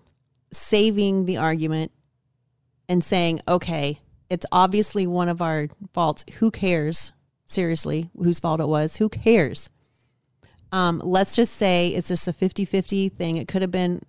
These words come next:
um, my fault, could have been your fault, and let's just call it a day. But no, we argued and went round and round and round and round and round. And, um, this person was like, "Okay, ten percent my fault, but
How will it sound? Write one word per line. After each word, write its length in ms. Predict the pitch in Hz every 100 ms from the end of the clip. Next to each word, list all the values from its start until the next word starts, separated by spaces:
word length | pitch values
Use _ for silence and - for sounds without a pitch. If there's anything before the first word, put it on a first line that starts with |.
| _ -
um, 260 | 170 156
my 160 | 165 175
fault, 320 | - 165 160
could 140 | 175
have 80 | 175
been 160 | 170 170
your 160 | 165
fault, 360 | - 160 151 - - - - -
and 160 | 170
let's 160 | 165 -
just 140 | -
call 200 | - 156
it 80 | 151
a 80 | 156
day. 260 | - - - _ _ _ -
But 220 | 170 143
no, 280 | 165 101 -
we 240 | 151 180
argued 480 | 156 151 165 170 165
and 140 | 170
went 160 | 165 123
round 260 | 165 160 165
and 80 |
round 220 | 160 151 151
and 80 |
round 180 | 156 156
and 60 | 151
round 180 | 147 147
and 80 |
round. 340 | 196 214 175 - - - - - _ _ 190
And, 580 | 185 175 170 165 - - _ -
um, 340 | 175 156 151
this 220 | 175 175
person 520 | - 180 - 180 170
was 200 | 165 156
like, 380 | 170 156 151 - - _ _ _ _ _ _ _ _ _ -
"Okay, 380 | 190 180 151 151
ten 320 | - 214 220
percent 460 | 220 190 185 170
my 220 | 180 165 160
fault, 380 | 160 160 -
but 240 | 165 151